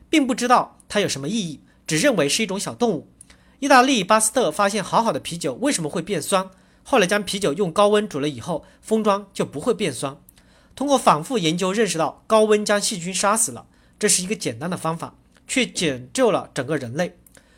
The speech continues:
当时用这个方法防止了细菌感染，死亡率大幅度下降。这是人类划时代的发明，所以任何一个发明不是你转了多少个弯儿，搞了多少标新立异，出了多少自我设想的东西，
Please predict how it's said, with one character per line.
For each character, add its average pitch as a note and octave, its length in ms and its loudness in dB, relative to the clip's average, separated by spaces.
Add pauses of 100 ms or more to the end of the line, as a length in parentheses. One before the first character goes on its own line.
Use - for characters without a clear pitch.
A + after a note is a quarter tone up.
(160)
当 D4+ 160 4
时 G#3+ 140 2
用 B3+ 120 2
这 C4+ 80 0
个 A3+ 80 0
方 A#3+ 220 0
法 E3 200 -2
防 E3+ 240 0
止 A3 80 -10
了 C#3 120 -4
细 - 180 -4
菌 G3+ 180 -6
感 D3+ 160 -4
染， E3 220 -4 (220)
死 - 180 0
亡 D3 140 0
率 G#3+ 240 -4
大 A#3+ 160 2
幅 - 120 -12
度 D3+ 140 -6
下 D3+ 140 -6
降。 C#3 180 -4 (480)
这 C4 120 2
是 A#3 120 2
人 E3 220 0
类 B3 160 2
划 B3 240 0
时 - 120 -6
代 F#3 120 0
的 D#3 80 -8
发 E3 200 0
明， C3+ 200 -10 (260)
所 G3+ 240 2
以 D3+ 180 -4 (240)
任 E4 220 -2
何 A#3 80 0
一 G#3 60 -2
个 F#3+ 100 -2
发 F#3+ 160 4
明 D3+ 200 -4
不 F#3+ 140 -6
是 G#3+ 120 -2
你 F#3 120 -2
转 F3+ 180 -2
了 B2 60 -12
多 F#3 140 -4
少 F3+ 100 -4
个 C#3+ 120 -4
弯 E3+ 160 2
儿， G#3 240 -8
搞 D#3+ 100 0
了 C3 80 -2
多 G#3+ 160 0
少 E3 140 -4
标 G3 280 0
新 G3+ 220 -6
立 G#3 100 -4
异， F#3 180 -8 (280)
出 - 100 0
了 A#3 80 6
多 B3+ 160 2
少 G3+ 100 0
自 - 200 -2
我 C#3+ 120 -4
设 B3 200 0
想 F3 80 -6
的 A#2 80 -12
东 D3+ 160 -2
西， D3+ 240 -8